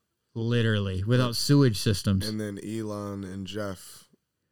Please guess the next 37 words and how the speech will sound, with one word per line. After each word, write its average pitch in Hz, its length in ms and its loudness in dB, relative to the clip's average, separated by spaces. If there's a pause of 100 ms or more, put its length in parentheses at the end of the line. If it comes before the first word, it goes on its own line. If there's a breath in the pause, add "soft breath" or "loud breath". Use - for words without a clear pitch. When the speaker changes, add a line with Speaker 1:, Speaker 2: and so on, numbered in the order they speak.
Speaker 2:
are 92 180 -12
battling 90 500 -10
to 92 60 -8
see 95 220 -8
whose 92 220 -10
space 92 420 -6
station 87 380 -12
is 85 160 -14
better. 90 360 -14
Speaker 1:
About 117 300 -2
their, 117 180 0
they 113 160 0
fought 120 260 -2
about, 113 300 -2
they 113 100 -2
traded 120 380 0
barbs 113 360 0
about 110 200 -2
Speaker 2:
We're 123 80 4
Speaker 1:
their 131 100 4
Speaker 2:
watching - 260 2
Speaker 1:
rockets. 127 200 2
Speaker 2:
the 110 60 0
real 117 180 2
life 113 260 0
version 107 460 -4
of 92 200 -8
Dexter 101 520 -6
and 92 180 -6
Mandark 95 540 -8
on 101 200 -10
some 95 160 -6
nerd 104 540 2
<laughs> - 140 0
shit, 95 260 -6
bro. 98 300 -8
Like, 110 220 -4